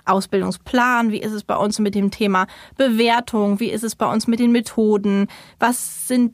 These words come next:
was haben wir denn persönlich für Kriterien für eine gute Ausbildungspraxis? Haben wir da schon was formuliert oder gibt es da noch gar nichts?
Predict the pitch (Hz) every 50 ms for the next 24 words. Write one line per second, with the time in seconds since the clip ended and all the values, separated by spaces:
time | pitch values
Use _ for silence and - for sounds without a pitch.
0 | - - 262 247 247 - 294 302 311 302 269 254 247 254 262 254 240 226 226 226
1 | 240 214 202 240 277 311 320 302 285 - - - 233 220 - - 220 202 - -
2 | 285 302 294 277 277 262 240 - - 226 220 214 - - 226 220 247 - - 185
3 | 190 185 - - 175 175 175 - - - 165 156 - - - - - - - _
4 | _ _ _ _ _ _ _ _ - 226 262 311 311 277 262 254 247 240 214 202
5 | 196 - - 208 190 196 196 214 294 320 320 294 - 208 214 208 202 240 214 -
6 | 220 - - 202 190 190 185 - - - 247 254 247 247 240 240 240 - -